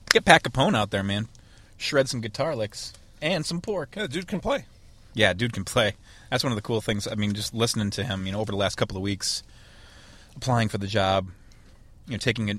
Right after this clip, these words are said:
Speaker 1: a more critical and, and thoughtful ear to the station compared to the years before where I was just listening to the
Speaker 2: Mm-hmm.
Speaker 1: station. 'Cause I was listening. It's,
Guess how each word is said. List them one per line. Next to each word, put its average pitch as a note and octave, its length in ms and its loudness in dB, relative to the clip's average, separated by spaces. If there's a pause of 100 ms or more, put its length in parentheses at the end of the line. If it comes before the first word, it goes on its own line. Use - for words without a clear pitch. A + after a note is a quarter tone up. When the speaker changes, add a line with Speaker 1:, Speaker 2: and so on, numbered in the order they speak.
Speaker 1:
a G2+ 60 -4
more G2+ 140 -2
critical G2+ 640 -2
and, F2+ 280 -8
and F2+ 180 -8
thoughtful G2+ 440 0
ear F#2 180 -4
to F#2+ 120 -8
the F#2 100 -8
station F2+ 520 -4 (840)
compared C#3 300 6
to B2 60 0
the G#2 100 -2
years A#2 220 -2
before G#2 440 0
where G2+ 220 0
I G2 100 0
was F#2+ 120 -8
just F#2 160 -8
listening - 260 -4
to - 60 -12
the - 40 -10
Speaker 2:
Mm-hmm. A2+ 200 -6
Speaker 1:
station. F3+ 160 -6 (420)
'Cause C3 100 -2
I C#3 60 10
was G#3+ 260 6
listening. F#2 300 -4
It's, - 280 -8